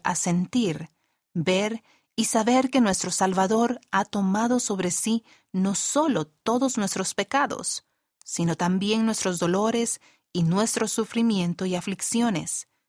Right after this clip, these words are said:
para que Él pueda saber lo que sentimos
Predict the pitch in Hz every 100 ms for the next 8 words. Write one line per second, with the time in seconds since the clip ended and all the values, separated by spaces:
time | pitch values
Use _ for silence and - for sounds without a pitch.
0 | _ _ 165 160 - 160 - 220 240 185
1 | - 185 180 180 202 185 175 165 - _
2 | _ - 170 160 165 165 185 - 233 220
3 | 220 -